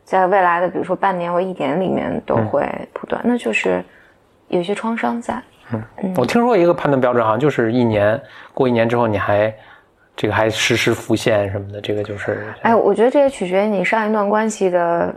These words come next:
Speaker 1: 时间的长短啊。
Speaker 2: 啊。
Speaker 1: 你比如说你跟人，这人谈了一个月的恋爱，但你花了一年的时间来 recover，
Speaker 2: 嗯。
Speaker 1: 和你十年的恋爱，
Speaker 2: 哦，对，对，对，
Speaker 1: 你花一年时间 recover，
Speaker 2: 对。
Speaker 1: 这个还是不一样的。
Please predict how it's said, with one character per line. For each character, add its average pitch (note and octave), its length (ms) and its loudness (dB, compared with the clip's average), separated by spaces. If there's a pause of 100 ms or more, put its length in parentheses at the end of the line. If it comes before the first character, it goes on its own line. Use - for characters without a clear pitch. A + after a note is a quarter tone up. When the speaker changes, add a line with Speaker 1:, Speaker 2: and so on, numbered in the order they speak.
Speaker 1:
时 - 220 2
间 A3 180 0
的 G#3 80 0
长 E3+ 260 -4
短 G3+ 200 2
啊。 F3 500 -2 (300)
Speaker 2:
啊。 A3 180 0
Speaker 1:
你 G#3+ 60 4
比 G3 80 2
如 F#3+ 80 2
说 G#3 100 -2
你 G3+ 100 0
跟 G3 140 0
人， G3 300 2
这 - 120 -4
人 F#3+ 140 2
谈 G3 160 -2
了 F#3 80 2
一 F#3 120 -2
个 G#3+ 40 4
月 G#3 140 4
的 F3 100 2
恋 F3 140 0
爱， E3 240 0
但 F3 200 -2
你 - 300 -4 (840)
花 - 320 -4
了 - 260 -6 (100)
一 - 80 0
年 D#3+ 220 2
的 F#3 80 2
时 - 140 -2
间 - 240 -2
来 - 260 -2
recover， - 480 -6 (200)
Speaker 2:
嗯。 G#2+ 380 0 (580)
Speaker 1:
和 F3 260 2
你 F3 220 0
十 E3+ 220 2
年 G#3 160 4
的 F3+ 80 2
恋 F3 160 2
爱， E3 220 0
Speaker 2:
哦， A2+ 440 2
对， A2+ 140 4
对， G#2+ 140 2
对， G#2+ 140 2
Speaker 1:
你 F3+ 120 2
花 F#3 240 0
一 F#3+ 40 2
年 E3+ 200 0
时 F3 140 -6
间 F3 180 0
recover， F3 320 -2
Speaker 2:
对。 D#3 60 0
Speaker 1:
这 G3 100 -4
个 F#3+ 80 -2
还 F3 80 -4
是 F#3 80 -4
不 - 140 -6
一 - 100 -4
样 - 120 -8
的。 - 140 -10